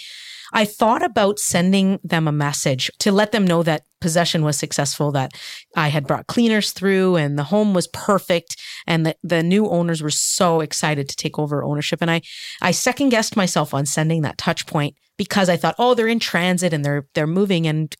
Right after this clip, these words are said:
in fact, she texted me this morning to say, "Hey, I just wanted to check in. How did delivery of the, of the home go?" And then again, another powerful reminder to me of,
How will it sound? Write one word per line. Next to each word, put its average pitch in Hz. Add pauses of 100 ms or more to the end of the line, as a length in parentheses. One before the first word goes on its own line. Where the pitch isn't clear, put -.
in 160
fact, 185
she 202
texted 180
me 160
this 151
morning 135
to 151
say, 156
"Hey, 262
I 320
just -
wanted 269
to 247
check -
in. 208 (300)
How 233
did 247
delivery 196
of 165
the, 175 (140)
of 165
the 156
home 147
go?" 123 (540)
And 175
then 170
again, 175
another 180
powerful 185
reminder 160
to -
me 151
of, 135